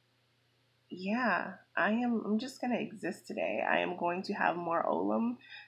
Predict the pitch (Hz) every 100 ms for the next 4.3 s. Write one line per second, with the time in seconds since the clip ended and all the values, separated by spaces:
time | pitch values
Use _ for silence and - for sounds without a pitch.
0 | _ - 185 - 147 156 165 170 185 156
1 | 139 - - 226 240 262 262 262 - _
2 | _ _ _ _ _ _ _ - - -
3 | 196 185 175 180 170 180 185 - 180 175
4 | 165 165 170